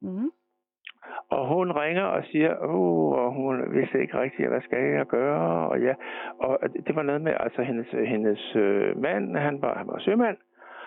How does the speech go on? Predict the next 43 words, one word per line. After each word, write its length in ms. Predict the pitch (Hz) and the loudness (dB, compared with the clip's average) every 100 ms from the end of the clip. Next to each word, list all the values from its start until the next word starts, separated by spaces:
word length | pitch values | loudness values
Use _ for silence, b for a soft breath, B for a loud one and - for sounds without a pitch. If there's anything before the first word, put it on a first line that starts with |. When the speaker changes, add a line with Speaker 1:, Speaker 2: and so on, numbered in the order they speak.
| B B - | B B -4
Speaker 2:
og 120 | 123 | -2
han 220 | 131 127 | 0 0
var 60 | 123 | 2
jo 60 | 107 | 2
ikke 160 | 110 | 0
så 60 | 110 | -2
meget 300 | 101 - - | 0 0 2
hjemme, 420 | 120 175 214 233 | 2 4 4 4
og 80 | 147 | 2
hun 120 | 143 | -2
stod 240 | - - | 0 0
ligesom 320 | - 113 - - | 2 0 0 0
sådan 240 | 110 107 | 0 2
med 100 | 107 | 2
det 100 | 98 | 2
hele. 440 | 85 78 78 82 85 | 0 -2 -2 -2 -2
Speaker 1:
Mhm. 280 | 190 185 233 B B - | -4 -6 -8 B B -2
Speaker 2:
Øh, 200 | 104 98 104 | 2 2 2
og 80 | 104 101 | 0 -2
syntes 300 | - 113 110 | 0 0 2
ikke, 200 | 98 107 | 2 0
at 100 | 104 | -2
hun 160 | 101 | -2
kunne 140 | - - | 0 2
overkomme 540 | 135 165 - - - | 2 0 -2 -4 -4
det. 80 | 101 | -4
Jeg 120 | - - | -6 -8
tror 220 | - 175 | -2 0
også, 200 | 131 - | 0 -2
der 120 | 123 | -4
nok 240 | 110 95 - | -2 -4 -6
var 100 | 113 | -6
noget 220 | 107 104 | -4 -4
med, 160 | 107 101 - | 0 0 0
et 140 | 101 | 0
af 80 | - | -2
børnene 460 | - - - 104 98 | 0 -2 -2 -8 -4
var 120 | - | -4
lidt 160 | 95 - | -4 -6
handicappet, 800 | - - - - - - 95 90 | -8 -6 -6 -2 -4 -4 -6 -2
så 80 | - | -2
det 160 | 135 | -2
var 140 | - | -2